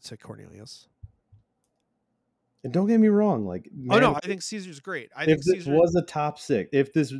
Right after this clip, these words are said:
Speaker 2: literally, like, i-, if we did say, if we gave up on what we were trying to do here,
Speaker 1: Oh,
Speaker 2: and
Speaker 1: I
Speaker 2: we
Speaker 1: know.
Speaker 2: said it's a top six, Caesar would be, like, right there.
Speaker 1: Okay. Well,
Speaker 2: Like
Speaker 1: I think we've got our,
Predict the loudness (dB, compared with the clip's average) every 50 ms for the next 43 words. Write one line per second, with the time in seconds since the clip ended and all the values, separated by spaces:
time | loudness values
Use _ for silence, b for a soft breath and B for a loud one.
0 | -10 -6 -4 -2 -2 0 0 0 0 0 0 -2 -2 -2 -2 -4 -6 -6 -6 -8
1 | -8 -6 -4 -4 -4 -2 0 2 2 2 2 -2 -4 -2 -2 0 0 -2 -2 -4
2 | -6 -8 _ _ _ _ _ _ _ -10 -8 -2 0 2 2 2 0 0 0 0
3 | 2 2 2 2 0 0 0 -2 -2 0 0 0 0 0 0 0 -2 -2 -4 -4
4 | -4 -2 -2 -2 -2 -4 -4 -2 -4 -4 -4 -6 -8 -10 -10 -12 -16 _ _ _
5 | _ _ _ -6 -4 -2 -2 0 0 0 -2 -2 -4 -6 -6 -6 -6 -6 -8 -6
6 | -4 -2 -2 -2 -4 -6 -6 -4 -2 -2 -2 -4 -10 -16 -20 -20 _ _ _ _
7 | _ -8 -4 -2 -2 0 0 -2 -2 -2 -4 -4 -4 -4 -4 -4 -6 -8 -12 -16
8 | -20 _ _ _ -10 -8 -8 -8 -8 -8 -8 -10 -10 -12 -16 -20 -20 _ _ _
9 | _ _ _ _ _ _ _ -14 -14 -14 -14 -16 -20 -20 _ _ _ _ _ _
10 | _ _ _ _ _ _ _ _ _ _ _ -6 -4 -4 -4 -4 -8 -10 -14 -14
11 | -16 -14 -12 -12 -12 -10 -10 -8 -8 -6 -6 -8 -8 -10